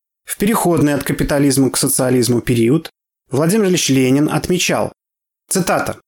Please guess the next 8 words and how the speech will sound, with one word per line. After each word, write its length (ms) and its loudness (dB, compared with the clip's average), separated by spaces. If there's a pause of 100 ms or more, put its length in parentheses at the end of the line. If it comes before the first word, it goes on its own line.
(1000)
«У 120 2
нас 520 0
борьба 600 2
первой 480 0
ступени 500 0
перехода 460 0
к 60 -12
коммунизму 760 2